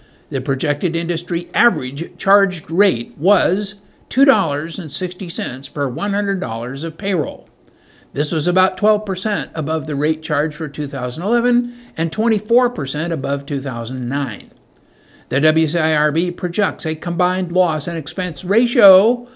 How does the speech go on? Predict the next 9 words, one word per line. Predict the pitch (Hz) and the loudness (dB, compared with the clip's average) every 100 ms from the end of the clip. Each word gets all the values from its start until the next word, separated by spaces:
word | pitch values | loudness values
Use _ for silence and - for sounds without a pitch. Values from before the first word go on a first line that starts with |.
| _ _ | _ _
of | 185 | 2
a | 214 | 4
hundred | 208 247 220 196 | 4 2 2 2
thirty-six | 220 208 - 214 - | 0 0 -2 -4 -6
percent | 196 185 - 285 - | -10 -8 0 0 0
for | - | -6
two | 151 170 | -6 -6
thousand | 165 156 143 139 | -4 -2 -2 -2
eleven, | 127 117 117 180 220 | -2 -2 -2 -4 -6